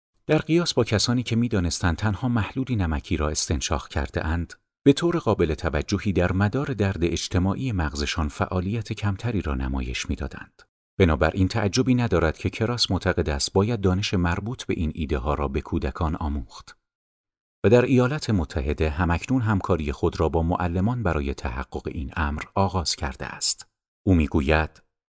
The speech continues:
«ما می‌خواهیم بدانیم که آیا دانستن این چیزها بر اینکه کودکان چگونه به خودشان نظم می‌دهند، تأثیر دارد یا خیر؟ آیا کراس از جعبه ابزار استفاده می‌کند؟» او می‌خندد و می‌گوید:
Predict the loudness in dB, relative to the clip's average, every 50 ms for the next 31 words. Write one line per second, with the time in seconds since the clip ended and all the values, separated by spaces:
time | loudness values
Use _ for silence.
0 | _ _ _ -2 0 0 0 0 0 0 2 2 4 4 4 4 6 6 6 4
1 | 4 2 0 -2 -2 -2 -2 0 0 0 2 2 2 2 2 0 -2 -2 -4 -6
2 | -4 -4 -4 -4 -4 -2 -4 -4 -4 -2 0 0 2 2 2 0 0 -2 -4 -8
3 | -6 -6 -8 -4 -4 -2 0 0 0 0 0 0 0 0 -4 -4 -4 -4 -4 -4
4 | -4 -6 -4 0 0 0 0 0 -2 -2 -2 -2 -2 -2 -4 -4 -4 -2 -2 -2
5 | -2 -2 -4 -2 -2 -2 -2 -4 -6 -10 -18 _ _ _ -8 -6 -6 -4 -2 -2
6 | -2 -2 -4 -2 0 0 0 0 0 -4 -4 -4 -4 -4 -4 -4 -6 -6 -6 -6
7 | _ -20 -20 -20 _ _ _ _ _ _ _ _ _ _ _ 4 6 6 6 4
8 | 0 0 0 0 2 2 0 0 0 0 -2 0 2 2 2 2 2 0 -2 -4
9 | -4 -4 -2 -2 -2 -2 -4 -4 0 2 2 2 2 2 2 2 2 2 0 -4
10 | -6 -4 -2 0 0 0 0 -4 -8 -12 _ _ _ _ _ _ _ _ _ _
11 | _ _ _ _ _ _ _ _ _ _ _ _ _ _ _ _ _ 4 6 8
12 | 8 8 8 6 6 4 4 4 4 4 2 2 0 -2 -2 -2 -2 -4 -2 0
13 | -2 -2 -2 -6 -10